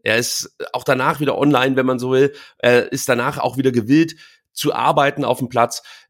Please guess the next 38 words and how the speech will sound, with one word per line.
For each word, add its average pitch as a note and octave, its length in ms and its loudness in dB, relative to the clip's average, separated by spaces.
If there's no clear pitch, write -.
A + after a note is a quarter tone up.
Nur C3+ 260 4
ich C#3 80 -8
frag D#3 240 -2
mich D3 100 0
natürlich, C3+ 320 -2
ob - 120 -6
das A#2+ 180 0
was A#2+ 120 -2
mit B2 140 -2
deinen G#2+ 160 2
Mitspielern G#2 480 0
macht, F2 400 -4
wenn G#2+ 140 -4
sie A#2 100 -6
zu - 120 -2
Enzo D3+ 220 2
schauen A#2+ 360 0
und A2 120 -4
der G#2+ 100 -2
Kopf - 260 -6
geht B2 160 -2
so A#2 80 0
nach G#2+ 180 0
unten, A2 380 -2
die G#2 100 -8
Körperhaltung A2 640 0
ist A2+ 160 -4
nicht A2 160 -4
die G#2 40 -4
beste. G#2 400 2
Aber - 240 -6
an C3 180 -2
seinem C3 200 0
Spiel C3 260 0
selbst D3+ 440 0
kannst C3 260 -6
du C3+ 40 -4
eigentlich A#2 320 -2